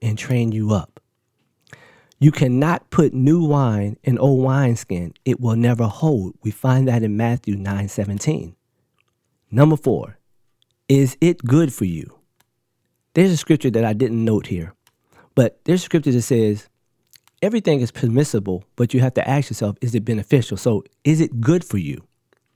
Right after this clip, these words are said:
God's desire is to give us the desires of our heart. This doesn't necessarily mean what you're asking for is good for you.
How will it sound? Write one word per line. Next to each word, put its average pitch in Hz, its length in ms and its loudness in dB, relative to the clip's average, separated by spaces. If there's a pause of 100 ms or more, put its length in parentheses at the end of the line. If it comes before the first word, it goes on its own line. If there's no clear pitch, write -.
(680)
God's 165 300 2
desire 139 580 2
is - 140 -14
to - 100 -8
give 135 240 0
us 117 200 -2
the - 100 -6
desires 113 540 0
of 87 140 -8
our 104 300 -2
heart. 87 300 -4 (1000)
This 151 180 4
doesn't 160 280 4
necessarily 160 380 2
mean 143 500 2 (440)
what 120 200 2
you're 127 140 2
asking 156 380 2
for 107 320 0
is 135 160 4
good 170 220 2
for - 140 -2
you. 76 220 -6